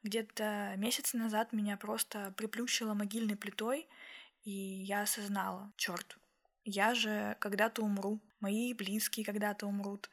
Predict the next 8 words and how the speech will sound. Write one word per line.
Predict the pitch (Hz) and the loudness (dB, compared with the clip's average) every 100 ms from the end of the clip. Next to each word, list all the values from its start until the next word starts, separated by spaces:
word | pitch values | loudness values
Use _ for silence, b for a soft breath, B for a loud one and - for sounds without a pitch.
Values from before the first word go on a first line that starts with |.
| - | -8
и | 202 202 202 208 214 | -6 -4 -4 -4 -4
что | - - 202 | -2 0 0
жизнь | 214 254 262 | 2 0 0
конечна». | 240 220 208 190 - 185 - _ - | 2 2 2 2 0 -4 -14 _ -4
В | 233 | 0
этот | 233 226 | 2 0
момент | 208 226 349 - B B B B B | 0 0 0 -6 B B B B B
меня | 202 202 208 240 247 240 220 | -4 0 0 0 0 0 -2